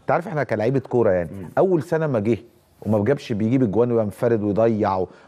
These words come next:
Speaker 1: ومانويل جوزيه كان مصمم عليه،
Speaker 2: مم.
Speaker 1: والناس كانت بتقول لك ده ما عندوش فكرة ولازم يمشي، فاكر أنت؟
Speaker 2: فاكر أنا الفترة
Speaker 1: إيه،
Speaker 2: دي،
Speaker 1: إيه،
Speaker 2: آه.
Speaker 1: إيه، كنت أنتوا في التمرين بتقولوا عليه إيه؟ يعني أنا فاكر كان في ناس، آه، من لعيبة الأهلي يقولوا لي: "في التمرين جامد جدًا."
Speaker 2: جدًا.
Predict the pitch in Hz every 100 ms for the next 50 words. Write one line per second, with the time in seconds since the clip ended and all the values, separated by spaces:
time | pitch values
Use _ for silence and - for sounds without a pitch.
0 | - 104 127 113 98 113 120 101 95 87
1 | 82 - 120 113 92 107 117 107 117 113
2 | 87 110 110 98 95 107 - 110 - 98
3 | 92 92 104 98 104 104 - 170 - 101
4 | 104 95 120 117 104 104 101 101 98 104
5 | 107 76 120 - - - 113 - 233 220
6 | 156 - 113 110 180 - 151 123 123 110
7 | 107 - 113 131 202 214 208 190 - 117
8 | 156 175 180 127 - - 73 - 104 101
9 | 101 117 151 139 147 135 175 170 - -
10 | - _ _ - 123 - 123 131 208 165
11 | 208 151 95 214 143 117 127 110 101